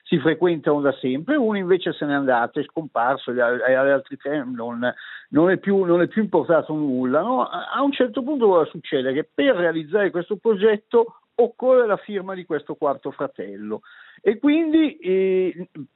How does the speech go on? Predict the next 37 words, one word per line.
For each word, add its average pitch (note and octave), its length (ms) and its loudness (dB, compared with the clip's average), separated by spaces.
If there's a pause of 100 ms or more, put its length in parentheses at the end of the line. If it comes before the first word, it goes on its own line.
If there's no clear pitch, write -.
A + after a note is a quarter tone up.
(140)
parte C#3+ 720 -2
una, E3+ 560 -4
una, E3+ 280 -8
una E3+ 240 -4
ricerca D#3 680 0
che B2+ 140 -6
porterà C#3 640 0
gli C#3 100 -4
altri B2+ 360 -2
tre D3 380 -4
in, B2+ 280 -6
eh, B2 180 0
luoghi C#3+ 580 0
che C#3+ 100 -2
appartengono C3+ 880 0
al C3 80 0
loro C#3 260 2
passato, C3 760 -2
alla B2+ 80 0
loro C3+ 240 0
infanzia, C3 840 -2 (320)
alla C3+ 180 2
montagna, C#3 760 -2
alla C#3+ 120 0
natura, D3 360 0
tante A3 340 -4
cose D3 280 0
che C3+ 80 -2
avevano D3+ 260 2
dimenticato, D#3+ 680 -4
compreso, C#3+ 760 -2
eh, C3 380 2
compresa C#3+ 360 -2
la B2 120 0
pesca - 320 -8
alla G#2+ 140 -2
trota. - 540 -14